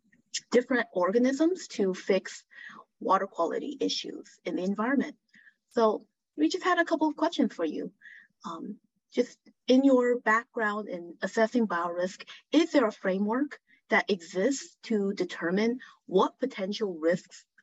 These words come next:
accompany new biotechnologies? Could you describe them?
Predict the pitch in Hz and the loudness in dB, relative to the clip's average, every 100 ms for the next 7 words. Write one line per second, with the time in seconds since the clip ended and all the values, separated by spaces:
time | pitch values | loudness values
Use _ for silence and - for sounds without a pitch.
0 | - 190 196 180 214 208 208 220 _ _ | -10 -8 -6 -4 -2 -2 -4 -8 _ _
1 | 196 202 208 196 214 214 220 214 240 285 | 0 0 2 -2 -4 -6 -6 -4 -4 -2
2 | 285 - _ 285 240 _ _ _ _ - | -2 -4 _ _ -20 _ _ _ _ -14
3 | - - 147 147 160 240 277 | -12 -10 -8 -8 -6 -6 -6